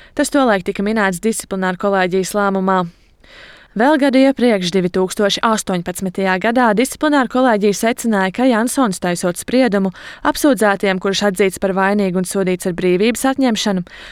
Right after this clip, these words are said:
soda izciešanas laikā ieskaitījis laiku, ko apsūdzētais pēc Latvijas lūguma pavadīja apcietinājumā Lielbritānijā. Taču atklājās,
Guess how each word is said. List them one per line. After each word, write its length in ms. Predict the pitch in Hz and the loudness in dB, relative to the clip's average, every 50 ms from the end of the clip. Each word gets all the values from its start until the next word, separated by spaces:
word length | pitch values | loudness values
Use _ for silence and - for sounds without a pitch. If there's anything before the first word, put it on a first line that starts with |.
| - - - | -20 -20 -16
soda 380 | - - - 311 294 240 294 311 | -4 0 0 2 4 2 2 2
izciešanas 500 | - - 294 240 208 - 208 196 - - | 2 2 0 2 2 0 -2 -2 -2 0
laikā 380 | 220 226 269 277 - 247 214 208 233 | 0 0 2 2 2 2 2 2 0
ieskaitījis 580 | 247 - - 247 202 185 - 196 190 185 - | 0 0 0 0 0 0 0 -2 -2 -2 -2
laiku, 380 | 208 214 226 247 294 - - - | 0 0 2 2 0 -2 -4 -2
ko 80 | - 226 226 | -2 0 0
apsūdzētais 580 | 240 - - 233 202 202 196 190 - 190 190 - | 0 0 0 0 2 2 0 0 -2 -4 -4 -4
pēc 240 | - 190 190 - - 214 | -4 -4 -4 -4 -2 -2
Latvijas 380 | 233 247 - 233 208 190 - - | -2 0 0 0 0 0 0 0
lūguma 320 | 220 240 240 208 220 208 196 | 0 0 0 0 -2 -2 -2
pavadīja 460 | 226 226 226 233 208 226 220 220 226 | -2 -2 0 2 2 2 2 2 0
apcietinājumā 640 | - - 247 214 214 220 220 220 208 208 208 214 214 214 220 | 0 -2 -2 -2 0 0 0 0 2 2 2 2 2 2 2
Lielbritānijā. 800 | 226 220 226 185 180 175 - 180 175 175 180 180 180 175 180 175 - - - - - - - - | 2 2 2 0 -2 -4 -4 -2 0 0 0 2 2 0 0 -2 -6 -10 -18 -20 -20 -16 -6 -6
Taču 240 | 185 175 - - | -4 -4 -4 -2
atklājās, 800 | - 196 185 180 - - 233 262 269 269 262 233 214 - - | -2 0 -2 0 0 0 0 2 4 4 4 2 2 -2 -6